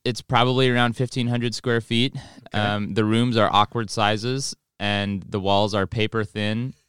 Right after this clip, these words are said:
Speaker 1: So, like, I have groups that, like, the girls' small group meets next door to the junior high, and the girls are like, "We're trying to focus," and the ju-,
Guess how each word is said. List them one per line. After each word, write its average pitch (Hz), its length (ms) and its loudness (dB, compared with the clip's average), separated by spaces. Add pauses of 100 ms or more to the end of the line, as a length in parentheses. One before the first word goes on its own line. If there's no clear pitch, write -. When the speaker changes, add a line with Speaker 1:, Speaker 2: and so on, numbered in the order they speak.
Speaker 1:
So, 107 240 0
like, 98 240 2
I 101 140 2
have 107 180 -2
groups 107 360 -2
that, 104 280 2 (320)
like, 120 160 0
the 123 120 0
girls' 123 320 4
small 120 260 4
group 123 200 2
meets 107 240 0
next 104 260 -2
door 107 260 0
to - 120 -6
the 98 100 0
junior 104 320 0
high, 92 380 0 (440)
and 104 260 0
the 110 80 0
girls 110 300 2
are 113 60 0
like, 98 200 0
"We're 104 80 -4
trying 117 360 0
to 95 280 -4 (720)
focus," 107 640 -2
and 104 120 -2
the 101 40 -2
ju-, 98 140 -2